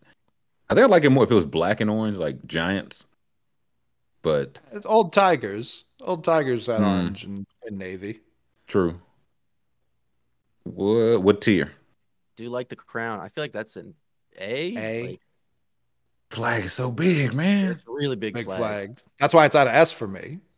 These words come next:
Speaker 2: I don't think it can go lower than A. Like, it, it's better than the hats in B. We just put Mexico in B. This is better than Mexico.
Speaker 1: Yeah, this
Speaker 3: Yeah,
Speaker 1: is
Speaker 3: th-,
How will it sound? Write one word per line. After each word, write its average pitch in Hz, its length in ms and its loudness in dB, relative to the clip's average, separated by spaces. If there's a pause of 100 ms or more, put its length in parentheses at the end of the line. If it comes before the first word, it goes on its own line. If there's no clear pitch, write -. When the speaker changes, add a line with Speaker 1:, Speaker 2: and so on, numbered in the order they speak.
Speaker 2:
I 127 100 0
don't 151 100 6
think 151 140 2
it 143 40 -4
can 135 80 -6
go 127 100 0
lower 120 360 0
than 95 440 -10 (240)
A. 113 160 -4
Like, 113 180 -6
it, - 220 -10 (200)
it's 117 180 -8
better 160 280 6
than 139 80 -2
the 131 80 -4
hats 135 240 0
in 104 120 -8
B. 92 360 -12
We 131 140 -6
just 160 100 -6
put 123 100 -2
Mexico 120 520 -2
in 87 100 -16
B. 85 400 -16
This 135 100 -8
is 120 100 -10
better 110 220 -4
than 95 140 -10
Mexico. 101 200 4
Speaker 1:
Yeah, 90 40 8
this 95 200 6
Speaker 3:
Yeah, 101 40 0
Speaker 1:
is 92 60 2
Speaker 3:
th-, 92 160 6